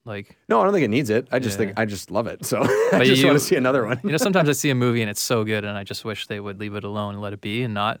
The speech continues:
Speaker 2: That is a
Speaker 1: sequelize
Speaker 2: distinct
Speaker 1: it.
Speaker 2: possibility.
Speaker 1: So that's always the worry when
Speaker 2: Yeah.
Speaker 1: they sequel something like that.
Speaker 2: Yeah. Well, Woody
Speaker 1: But
Speaker 2: Harrelson and Eisenberg and, and, and, uh,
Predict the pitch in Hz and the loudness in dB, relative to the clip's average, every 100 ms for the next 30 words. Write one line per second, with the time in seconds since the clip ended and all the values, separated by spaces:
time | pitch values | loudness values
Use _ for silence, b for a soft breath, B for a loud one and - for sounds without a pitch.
0 | - 131 147 147 131 120 - 123 123 - | -2 0 2 2 0 0 0 0 0 0
1 | 110 104 95 92 80 76 - _ _ 120 | 0 0 -2 -4 -6 -12 -18 _ _ -20
2 | 104 120 120 135 135 113 107 107 98 101 | -8 -6 -2 -2 -2 -4 -4 -4 -4 -6
3 | 92 - - 113 - 107 107 101 101 104 | -8 -8 -12 -12 -10 -10 -10 -12 -8 -8
4 | 117 - _ - 87 - 151 170 180 151 | -8 -12 _ -8 -8 -2 0 2 2 2
5 | 113 120 117 123 113 104 98 98 95 98 | 4 4 2 0 -2 -2 -6 -8 -8 -10
6 | 95 90 92 87 82 76 85 - 90 87 | -10 -10 -10 -14 -16 -18 -18 -18 -18 -18
7 | 87 85 82 82 | -16 -14 -12 -12